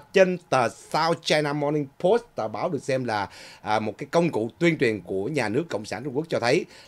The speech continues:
là mức mà gọi là bán cái, à, semiconductor, chất bán dẫn của Trung Quốc đã rớt hai mươi mốt phần trăm trong tháng mười một, giữa lúc mà cái thị trường họ cho rằng là đang tiếp tục có giảm đi, à,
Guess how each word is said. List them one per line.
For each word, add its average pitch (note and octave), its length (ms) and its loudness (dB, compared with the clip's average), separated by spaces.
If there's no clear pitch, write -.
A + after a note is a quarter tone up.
là A2+ 380 0
mức G3 300 2
mà C3 260 0
gọi A#2 140 0
là A#2+ 120 -2
bán C#3+ 380 -2
cái, G3+ 280 2
à, D3 160 2
semiconductor, D3+ 800 2
chất F#3 160 -4
bán D3+ 260 -4
dẫn A#2+ 180 -2
của - 100 -6
Trung C#3+ 180 -6
Quốc F#3+ 160 -2
đã A#2 200 -6
rớt F#3 180 2
hai F#3+ 380 2
mươi F3+ 240 2
mốt G3+ 220 2
phần A#2 200 -2
trăm C3+ 240 -4
trong C3+ 180 -4
tháng F3 200 -8
mười B2 80 0
một, A2 280 -2
giữa B2+ 180 4
lúc G3+ 240 2
mà C#3 140 -4
cái - 200 -4
thị B2 160 -2
trường A2+ 300 -2
họ A2+ 120 -8
cho C3 160 -2
rằng G#2+ 180 -2
là G#2 140 -4
đang B2+ 180 -6
tiếp F#3 220 -6
tục - 180 -4
có C#3 180 -4
giảm A2+ 220 -2
đi, D3+ 180 2
à, A2+ 200 -4